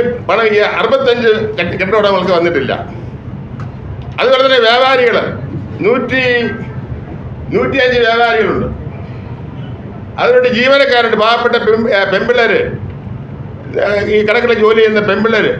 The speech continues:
ഈ എഴുപതെണ്ണം ഉണ്ട്. പെൺപിള്ളേരടക്കം ആണ്, ആ-, ആണുങ്ങളും ഉണ്ട്, എഴുപത് പേര് അവരുണ്ട്. അപ്പൊ എഴുപത്, നൂറ്റിയഞ്ച്, പിന്നെ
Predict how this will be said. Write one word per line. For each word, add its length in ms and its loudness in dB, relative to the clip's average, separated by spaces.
ഈ 320 -2
എഴുപതെണ്ണം 460 4
ഉണ്ട്. 120 0
പെൺപിള്ളേരടക്കം 600 2
ആണ്, 100 2
ആ-, 120 -2
ആണുങ്ങളും 360 2
ഉണ്ട്, 120 0
എഴുപത് 260 4
പേര് 180 4
അവരുണ്ട്. 280 0
അപ്പൊ 200 -2
എഴുപത്, 340 4
നൂറ്റിയഞ്ച്, 560 4
പിന്നെ 280 4